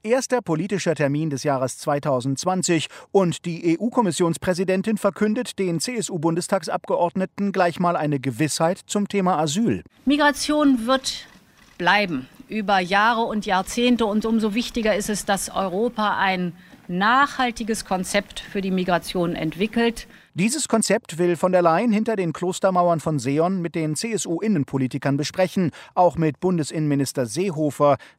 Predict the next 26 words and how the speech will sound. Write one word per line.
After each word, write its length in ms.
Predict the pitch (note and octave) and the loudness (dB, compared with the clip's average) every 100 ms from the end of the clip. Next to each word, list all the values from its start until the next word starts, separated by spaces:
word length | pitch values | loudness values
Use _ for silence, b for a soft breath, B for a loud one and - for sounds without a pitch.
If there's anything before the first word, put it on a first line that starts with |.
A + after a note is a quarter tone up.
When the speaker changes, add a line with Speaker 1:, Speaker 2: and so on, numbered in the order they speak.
| _ C3+ | _ -6
Speaker 1:
der 180 | B2 | -4
am 100 | C3+ | 0
Morgen 340 | C#3+ C#3 D3 E3 | 4 4 4 2
noch 180 | D3 - | 2 0
gescherzt 520 | D#3 E3+ D#3 - - | -2 0 0 -2 -4
hatte, 280 | F3 F3+ E3 B B _ | 0 0 0 B B _
in 140 | F3+ | 0
seinem 340 | D#3 E3+ G3 G3+ | 4 2 2 2
Alter 380 | F#3+ G#3 A3 | 0 2 2
wisse 180 | G3 - | 0 -2
man 260 | F#3+ F3+ E3+ | 0 0 4
beim 200 | E3 D#3 | 2 4
Aufstehen 540 | E3 F3+ - G3+ G3 | 0 0 -4 -2 0
nicht, 280 | F#3+ G#3 - | 0 -4 -8
ob 180 | G3+ - | -6 -2
man 140 | F#3+ | 0
noch 180 | F#3+ - | 0 0
Minister 520 | A3 A3+ G3 - B2+ | 0 0 0 0 0
sei. 360 | A2+ B2+ C3 B2+ B B _ - | 4 2 4 0 B B _ -2
Eine 200 | C#3 C#3 | 0 0
Anspielung 500 | D#3+ - D#3+ C#3+ D3 | -2 -2 0 0 0
auf 160 | B2+ | -2
seinen 260 | D3+ C3+ C3 | 0 0 0
Parteichef 600 | B2+ - E3+ F3 E3 C3+ | -2 0 0 2 0 0
Markus 340 | D3 C3+ C#3+ | 0 0 0
Söder, 340 | E3+ G#3 F#3 | 2 4 6